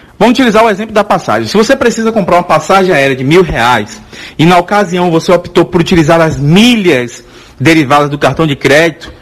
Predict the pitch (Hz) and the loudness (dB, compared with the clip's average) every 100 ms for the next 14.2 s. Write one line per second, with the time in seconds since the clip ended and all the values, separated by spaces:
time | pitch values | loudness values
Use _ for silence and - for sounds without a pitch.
0 | - - - - - 269 240 254 214 208 | -20 -20 -14 -8 -4 -2 0 0 0 -2
1 | 190 175 170 156 180 175 165 147 151 - | -2 -2 -2 -2 0 0 2 2 0 0
2 | 208 220 220 233 175 185 - - - - | 0 0 0 0 0 -2 -4 -18 -20 -14
3 | - - 208 226 277 - - 196 220 202 | -6 0 2 2 0 -4 -4 0 2 2
4 | 202 208 175 196 196 190 202 190 - 196 | 0 0 0 -2 -2 -2 0 -2 0 -2
5 | 220 208 233 - 220 233 - 226 185 196 | 0 0 0 0 0 0 2 0 0 0
6 | 220 320 262 - - 175 247 285 175 156 | 0 0 0 0 2 2 4 4 2 0
7 | 226 - - - - - - - 220 196 | -4 -12 -20 -20 -18 -18 -8 0 2 2
8 | 139 143 151 247 - - - - 196 233 | 2 0 -2 -6 -6 -12 -20 -2 0 2
9 | 208 226 - - - 247 277 220 139 - | 2 0 0 -4 0 2 2 2 0 -4
10 | - - 190 208 196 - 185 202 233 190 | -20 -4 0 2 0 0 2 2 2 0
11 | 202 233 185 202 208 208 214 214 196 226 | 0 2 0 2 0 0 0 0 0 -2
12 | 214 196 156 143 127 113 98 - - - | 0 -2 0 -2 0 -2 -2 -10 -20 -20
13 | - 147 160 160 196 202 165 202 214 156 | -6 0 2 0 -2 -2 0 0 0 -2
14 | - 175 | 0 0